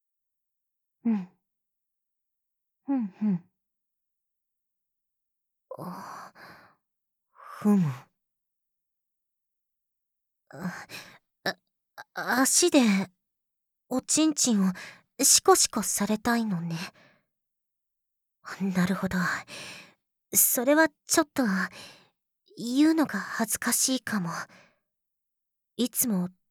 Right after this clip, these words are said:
手でばかりだったから、物足りなくなっちゃったのかな。<laughs> 慌てて否定してくれるなんて、ご主人様優しいんだから。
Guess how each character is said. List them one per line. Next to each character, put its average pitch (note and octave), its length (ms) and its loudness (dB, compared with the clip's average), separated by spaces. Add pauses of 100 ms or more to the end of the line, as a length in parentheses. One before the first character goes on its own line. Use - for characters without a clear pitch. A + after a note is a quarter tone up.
(140)
手 D4 120 2
で C#4+ 120 2
ば A#3 160 0
か C#4+ 100 2
り B3+ 100 0
だ G3 120 -4
っ - 20 -10
た F#3+ 160 -6
か G3 120 -4
ら、 F#3 200 0 (720)
物 C4 320 4
足 E4 180 4
り E4+ 100 4
な F4 120 4
く D4 100 0
な G#3 140 0
っ - 40 -6
ち - 120 -4
ゃ G3+ 40 -2
っ F#3 40 -6
た G3 160 -4
の F3+ 100 -6
か - 140 -8
な。 F#3 280 -6 (1600)
<laughs> D#4+ 640 4 (960)
慌 A3 320 2
て A#3+ 120 -2
て B3+ 140 2
否 - 100 -8
定 C4+ 200 2
し - 60 -4
て C4+ 140 0
く C4+ 100 -6
れ C4+ 140 4
る C#4+ 80 0
な C#4 120 0
ん A3+ 40 -6
て、 G#3+ 240 -4 (760)
ご F3 140 -4
主 F#3 160 -6
人 F3+ 180 0
様 D#3+ 260 -8
優 E3 120 -4
し A3+ 280 -4
い B3 60 -4
ん C#4 40 -4
だ D#4+ 100 0
か A#3 120 -4
ら。 G3+ 220 -4